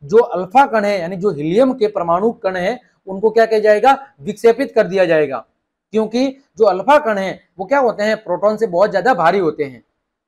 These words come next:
लेक-, अल्फा कण है वो प्रोटॉन से बहुत ज्यादा भारी होते हैं,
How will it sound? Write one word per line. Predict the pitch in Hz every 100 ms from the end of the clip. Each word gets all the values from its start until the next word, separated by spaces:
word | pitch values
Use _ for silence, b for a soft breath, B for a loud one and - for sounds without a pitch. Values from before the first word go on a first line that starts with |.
| _
लेक-, | 170 196 - _ _ _ _ -
अल्फा | 175 220 233
कण | 190 175
है | 214 285 - -
वो | 208
प्रोटॉन | 185 175 190 214
से | 220
बहुत | 170 190 175
ज्यादा | 175 190
भारी | 139 170
होते | 262 190 190
हैं, | 175 254